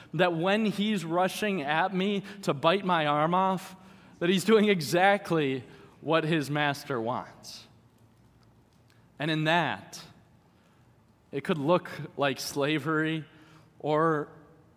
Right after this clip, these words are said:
it could look like freedom. You see, hear me clearly.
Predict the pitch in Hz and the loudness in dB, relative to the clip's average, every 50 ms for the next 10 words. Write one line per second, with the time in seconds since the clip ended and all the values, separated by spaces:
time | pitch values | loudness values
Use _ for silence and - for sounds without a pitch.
0 | _ _ _ _ _ _ _ - 143 - - 127 110 123 156 160 - - 127 110 | _ _ _ _ _ _ _ -14 -12 -10 -8 -8 -6 -4 -4 -4 -4 -4 -6 -6
1 | 104 - - - - 120 120 104 90 82 80 - - _ _ _ _ _ _ _ | -6 -8 -12 -10 -8 -8 -8 -8 -10 -12 -18 -20 -20 _ _ _ _ _ _ _
2 | _ _ _ _ _ _ _ _ _ _ _ _ _ _ _ _ - - - 165 | _ _ _ _ _ _ _ _ _ _ _ _ _ _ _ _ -16 -10 -8 -8
3 | 147 - - - - - - _ _ _ _ _ _ _ _ _ _ _ _ _ | -8 -10 -12 -20 -20 -20 -20 _ _ _ _ _ _ _ _ _ _ _ _ _
4 | _ _ _ _ _ _ _ - 127 - 190 196 190 170 151 - - 151 147 131 | _ _ _ _ _ _ _ -10 -4 -2 0 2 2 0 -2 -4 -4 -4 -4 -2
5 | 120 107 98 90 | -2 -4 -6 -8